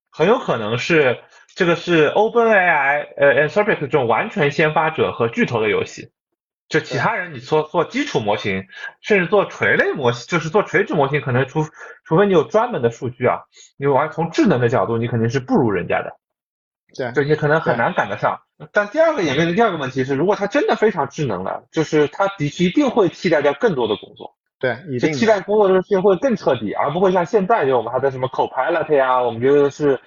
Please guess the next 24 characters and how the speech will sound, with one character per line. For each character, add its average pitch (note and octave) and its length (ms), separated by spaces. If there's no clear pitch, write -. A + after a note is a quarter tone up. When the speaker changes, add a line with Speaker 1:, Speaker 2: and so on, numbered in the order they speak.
Speaker 1:
还 C3+ 120
在 D3 80
梳 E3+ 180
理 D#3 80
流 A2+ 260
程 A#2 220
啊。 A2 180
它 G#3 160
如 A#3 100
果 C#4 100
越 F4 140
来 B3 80
越 F3+ 100
智 F3 140
能， B2 220
Speaker 2:
对。 D3+ 100
Speaker 1:
就 F3 100
是 D#3+ 60
它 - 160
不 F#4+ 160
存 C#3+ 220
在 E3 160
需 E3 160
要 D#3 280